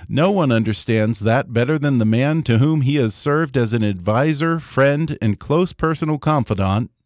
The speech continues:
Donald Trump. Now Roger Stone talks about their forty-year friendship and offers an insider's account of the campaign that broke all the rules and put Trump in the White House in his new book,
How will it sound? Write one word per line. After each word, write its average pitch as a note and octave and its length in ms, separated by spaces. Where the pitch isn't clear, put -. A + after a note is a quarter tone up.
Donald A#2 420
Trump. - 460
Now E3 220
Roger A2 380
Stone B2+ 340
talks C#3 340
about G#2 300
their G2 140
forty-year G#2+ 560
friendship A2+ 760
and A#2+ 200
offers D3 400
an B2+ 100
insider's A#2+ 720
account A2 420
of A2 140
the G#2 80
campaign C#3+ 640
that G#2+ 200
broke A#2 260
all D3 220
the E3+ 140
rules D3+ 400
and G#2+ 180
put - 240
Trump C#3+ 320
in E3 80
the E3+ 80
White E3 280
House G#2 420
in C#3+ 140
his D3 260
new F#3+ 200
book, A2+ 380